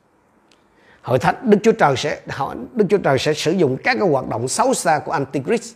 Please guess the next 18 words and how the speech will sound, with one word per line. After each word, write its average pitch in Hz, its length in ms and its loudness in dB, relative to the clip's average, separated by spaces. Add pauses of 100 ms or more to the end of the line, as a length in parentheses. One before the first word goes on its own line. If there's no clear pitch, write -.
(560)
để 135 120 0
tinh 175 380 4
luyện 120 240 -2
hội 104 160 -10
thánh 151 180 -10
thật - 140 -16 (800)
và 120 160 -4
trình 160 320 2
diện 127 320 -2
ra 139 420 2 (220)
cho 135 120 -4
Chúa 196 520 4 (320)
một - 200 -10
cái 156 100 -2
nàng 113 220 -2
dâu 120 300 -2
thuần 117 180 -6
khiết. 90 200 -10